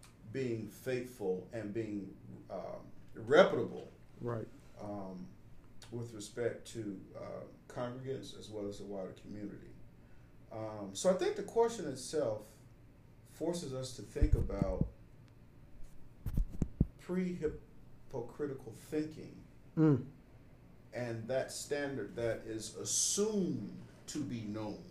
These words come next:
Speaker 2: Mm-hmm. Mm-hmm.
Speaker 1: by both church and clergy, as we're talking about this issue of hypocrisy in the pulpit. And lastly,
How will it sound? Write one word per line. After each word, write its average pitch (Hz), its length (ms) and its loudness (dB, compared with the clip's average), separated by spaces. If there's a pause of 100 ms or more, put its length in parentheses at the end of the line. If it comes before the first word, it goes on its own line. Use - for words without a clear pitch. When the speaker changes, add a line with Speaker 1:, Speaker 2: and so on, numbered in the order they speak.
(160)
Speaker 2:
Mm-hmm. 143 360 4 (320)
Mm-hmm. 123 280 -2
Speaker 1:
by 123 220 4
both 117 380 0
church - 520 -2
and 135 340 -4 (160)
clergy, 101 460 -6 (840)
as 117 160 -2
we're 117 140 -2
talking 131 360 -4
about 104 280 -4
this 101 240 -10
issue 101 480 -8
of 92 260 -6 (840)
hypocrisy 104 680 -8
in - 200 -10
the - 200 -14
pulpit. - 420 -14
And 127 180 -2
lastly, 147 640 0